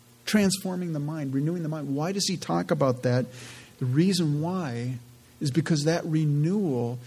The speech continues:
it has to start from the inside and work its way out. Too often we want to kind of work on the outside and hope that eventually it'll work its way in. You know, if I just do everything on the outside good, you know, eventually.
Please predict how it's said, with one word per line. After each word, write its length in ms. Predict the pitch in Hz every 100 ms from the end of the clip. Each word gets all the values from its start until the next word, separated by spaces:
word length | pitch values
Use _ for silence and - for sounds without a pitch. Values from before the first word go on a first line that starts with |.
| -
it 100 | 143
has 300 | 123 147 170 -
to 80 | -
start 340 | - - 160
from 140 | - 143
the 180 | 135 151
inside 640 | 151 147 - 120 120 120 - - -
and 160 | 135 131
work 180 | 127
its 180 | 123 120
way 200 | 127 120
out. 400 | 120 117 113 - - - - - - - - - -
Too 200 | 175 151
often 340 | 165 156 147
we 80 | 147
want 200 | 143 139
to 40 |
kind 220 | 131 143
of 80 | 131
work 200 | 135 147
on 120 | 147
the 100 | 127
outside 460 | 135 151 - 143 139
and 100 | 127
hope 160 | 135 139
that 160 | 127
eventually 480 | 143 156 151 143 139
it'll 160 | 127 120
work 260 | 127 131
its 160 | 127 -
way 200 | 131 123
in. 240 | 135 117
You 80 | 113
know, 180 | 117 120
if 100 | 120
I 60 |
just 320 | 127 131 127 -
do 100 | 139
everything 240 | 135 139
on 40 | 131
the 80 | 127
outside 460 | 131 135 131 135
good, 220 | 127 139 135 147
you 80 | 147
know, 80 | 143
eventually. 460 | 135 143 147 131